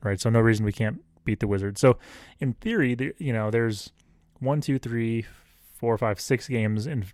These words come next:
left in February, in February, and two of those games are, are probably tougher games. The Warriors, I feel like, is on the fence, right? Like, that's a game where we easily could lose it, but we should win a hundred percent.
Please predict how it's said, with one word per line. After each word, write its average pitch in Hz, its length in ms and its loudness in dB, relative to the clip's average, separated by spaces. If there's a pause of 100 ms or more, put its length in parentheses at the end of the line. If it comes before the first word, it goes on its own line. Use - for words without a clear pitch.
(140)
left 120 240 0
in 107 80 -2
February, 101 540 0 (600)
in 117 120 -4
February, 104 580 -2 (300)
and 104 600 -2 (440)
two 170 200 2
of 165 100 4
those 156 180 4
games 131 240 2
are, 117 80 -2 (200)
are 110 320 0 (580)
probably 117 260 4
tougher 113 340 -4
games. 101 600 -6 (540)
The 131 60 -6
Warriors, 147 500 2
I 127 60 0
feel 127 160 -2
like, 117 140 0
is 107 100 -2
on 104 140 -2
the 101 80 -8
fence, 104 340 -6
right? 110 180 -4
Like, 107 140 -4
that's 117 160 -4
a 123 60 -4
game 113 180 -2
where 110 100 -2
we 107 140 -4
easily 120 300 -2
could 113 100 -6
lose 104 240 -4
it, 104 100 -4
but 117 120 -4
we 123 160 -4
should 113 240 -4
win 98 280 -6
a 95 40 -8
hundred 104 180 -6
percent. 98 420 -6